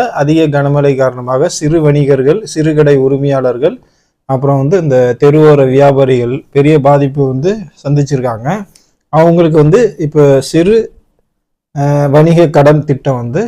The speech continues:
அஹ், ஒரு முகாம் அமைத்து அதன் மூலமா வந்து அவங்களுக்கு கடன் வழங்குற மாதிரி ஒரு ஏற்பாடை தமிழ்நாடு அரசு செஞ்சிருக்காங்க.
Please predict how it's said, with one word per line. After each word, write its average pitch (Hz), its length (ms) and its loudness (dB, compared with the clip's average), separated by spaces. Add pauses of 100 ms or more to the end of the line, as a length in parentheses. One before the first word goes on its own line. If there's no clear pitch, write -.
(280)
அஹ், 131 300 -6
ஒரு 135 240 2
முகாம் 156 360 2
அமைத்து 135 460 -2 (360)
அதன் 143 240 2
மூலமா 147 480 4
வந்து 139 200 0
அவங்களுக்கு 147 340 0
கடன் 143 240 2
வழங்குற 127 320 -2
மாதிரி 139 260 0
ஒரு 131 160 2
ஏற்பாடை 131 440 -2
தமிழ்நாடு 131 380 -4
அரசு 131 220 -6
செஞ்சிருக்காங்க. 123 560 -12